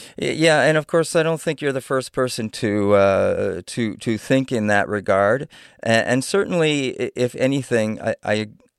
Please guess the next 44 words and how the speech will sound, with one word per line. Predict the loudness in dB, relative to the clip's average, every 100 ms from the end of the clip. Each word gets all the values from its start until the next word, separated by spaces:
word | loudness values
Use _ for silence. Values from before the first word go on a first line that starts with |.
| _ -20 -16
I |
think | -8 0
I | 2
agree | 2 0 -2
with | -2 -2
you | -2 -2
in | -2
terms | -2 -2 -2
of | -2
what | -4 -2
covid | 0 2 2 -2
certainly | -10 -4 -2 0 -2
has | -4
brought | 0 0 0 -2
to, | -10 -10 -10 _
to | -6
mind. | -2 0 0 -4 _ -20 _ -6
Uh, | -2 -2 -4
and | -6
I | -6
think | -4 -8
it's | -6
made | -4 -4 -2
a | -4
lot | 0 0
of | 0
people | -8 -14 -12
think | -8 -8 -8
about | -2 2 2 0 _ _ _ -4
our | 0 2 0 -4 _ -4
relationship. | -2 0 -2 -6 -6 0 0 _ _ _ -8
I |
mean, | -4
especially | -4 0 -2 0
if | -4
you |
go | -2
back | 0 0 0
a |
year | -4 -2 -2
and | -4
you |
think | -8 -10 -4
about | -2 -2